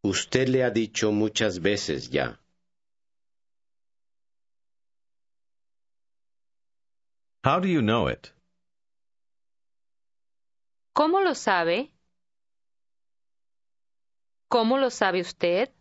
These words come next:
Speaker 2: Try to say, "You've told me."
Speaker 1: Me ha dicho.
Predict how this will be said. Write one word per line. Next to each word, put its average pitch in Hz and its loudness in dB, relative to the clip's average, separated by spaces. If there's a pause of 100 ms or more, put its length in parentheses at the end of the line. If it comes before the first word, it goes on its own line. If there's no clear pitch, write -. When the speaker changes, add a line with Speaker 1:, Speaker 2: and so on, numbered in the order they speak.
(2750)
Speaker 2:
Try 139 2
to 151 -2
say, 71 -2 (680)
"You've 127 0
told 170 -2
me." 71 -4 (3750)
Speaker 1:
Me 98 2
ha 139 2
dicho. 95 -4